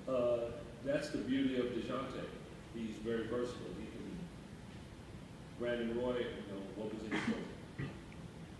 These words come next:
I don't know. I don't know what position DeJounte is. He's a, he's a guy that can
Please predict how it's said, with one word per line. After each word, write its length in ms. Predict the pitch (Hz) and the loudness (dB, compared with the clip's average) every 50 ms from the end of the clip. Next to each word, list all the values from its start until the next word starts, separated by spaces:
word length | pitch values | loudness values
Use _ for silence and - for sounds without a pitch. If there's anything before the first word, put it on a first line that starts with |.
| - - - - - - 98 | -10 -10 -10 -10 -10 -8 -6
I 40 | 101 101 | -4 -2
don't 140 | 101 98 98 | -2 -2 -2
know. 160 | 104 104 - | -2 -2 -4
I 380 | - - - - - - - 110 | -4 -6 -8 -8 -10 -8 -6 -4
don't 80 | 113 117 | -2 0
know 80 | 120 123 117 | 2 2 2
what 80 | - - - | 0 0 -4
position 240 | - - - - - - | -6 -6 -6 -6 -6 -6
DeJounte 400 | - - - 180 180 - - - - - | -6 -6 -6 -6 -6 -8 -8 -8 -8 -8
is. 160 | - - - - - | -8 -8 -8 -8 -8
He's 160 | - - - - - | -8 -10 -10 -10 -10
a, 40 | - - - - - - - - - - - - - - - - - | -10 -10 -10 -10 -10 -10 -10 -10 -10 -10 -10 -10 -10 -12 -12 -10 -6
he's 160 | 104 101 98 | -6 -4 -4
a 80 | - - 104 101 | -4 -4 -4 -2
guy 160 | 101 107 - | -2 0 0
that 160 | - - - - - - | 0 0 -2 -4 -4 -4
can 320 | 107 104 101 98 98 95 | -4 -2 -2 -2 -2 -4